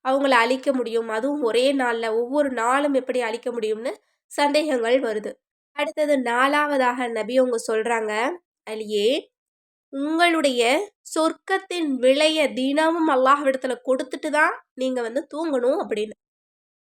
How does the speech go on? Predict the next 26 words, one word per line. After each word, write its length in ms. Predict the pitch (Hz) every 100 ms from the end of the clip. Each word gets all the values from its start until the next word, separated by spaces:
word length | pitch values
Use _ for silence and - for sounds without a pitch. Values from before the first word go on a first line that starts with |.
| _ _ _ _ _ -
அலி 200 | 302 349 359
ரலியல்லாஹு 440 | 330 311 294 285
அவங்களுக்கு, 640 | 285 277 269 262 294 349 -
"இதுவும் 500 | 262 269 277 311 320
நம்மால 320 | 277 262 277
செய்யவே 460 | 294 269 269 277 294
முடியாது. 340 | 269 262 247 -
ஏன்னா 240 | 247 262 302
அல்லாஹ் 260 | 269 285
நமக்கு 300 | 302 262 269 269
சொர்க்கத்தை 380 | 262 302 285 285
கொடுப்பானா 560 | 269 285 302 285 269
மாட்டானானே 760 | 247 240 262 302 294 285 294 294
தெரியாது. 400 | 277 262 262 330
அதனுடைய 400 | 302 277 269 262
விலையை 380 | 247 262 330 330
எப்படி 260 | 277 294
நம்ம 200 | 277 254
நிர்ணயிச்சு 580 | 247 247 277 285 262 302
நம்ம 180 | 311 285
எப்படி 240 | 269 285
கொடுக்கறது?" 380 | - 254 254 247
அப்படின்னு 300 | 240 302 466
நிறைய 400 | 311 285 320 508
சந்தேகங்கள் 680 | - 294 285 302 269 262 320
வருது. 280 | 226 214